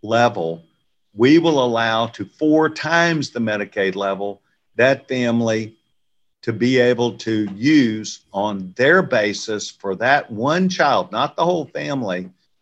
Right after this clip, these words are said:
We, you, we will allow them to be in Medicaid on a sliding scale basis. So here's what I learned as a first year member of Congress. First, I learned to open up my own mail. I didn't let somebody else do that. It always came to me.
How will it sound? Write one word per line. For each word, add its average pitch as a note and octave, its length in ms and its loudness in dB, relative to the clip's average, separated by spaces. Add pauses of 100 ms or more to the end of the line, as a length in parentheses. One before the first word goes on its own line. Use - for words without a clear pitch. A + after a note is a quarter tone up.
(260)
We, C3+ 280 2
you, B2 180 2
we D3 260 2
will C3+ 220 0
allow A#2 360 0
them A#2+ 320 -2
to G#2+ 100 -8
be A2+ 200 -6
in A2 200 -4
Medicaid G#2 680 0
on G#2+ 140 -8
a G2+ 80 -10
sliding B2+ 580 -2
scale A#2 340 -2
basis. C3 500 -4
So A#2 240 -2
here's E3+ 380 2 (280)
what C3 160 2
I D#3+ 180 4
learned B2+ 440 0
as G#2+ 260 0
a G2+ 240 -2 (340)
first D#3 340 -2
year C#3 120 -2
member B2+ 340 0
of A2+ 80 -4
Congress. B2+ 460 -4
First, D#3+ 340 -2
I G#2 80 -2
learned A#2+ 300 -2
to A2+ 60 2
open B2 220 0
up A2+ 140 -4
my A2+ 120 -6
own A#2 180 -4
mail. A2+ 380 -2 (1080)
I D#3+ 100 4
didn't F3+ 200 4
let C#3+ 200 0
somebody B2 420 -2
else G2+ 220 -4
do A2+ 140 -8
that. C3+ 320 -2
It G2 180 -6
always C#3+ 480 0
came B2+ 360 -4
to A#2+ 80 -4
me. A#2 360 -2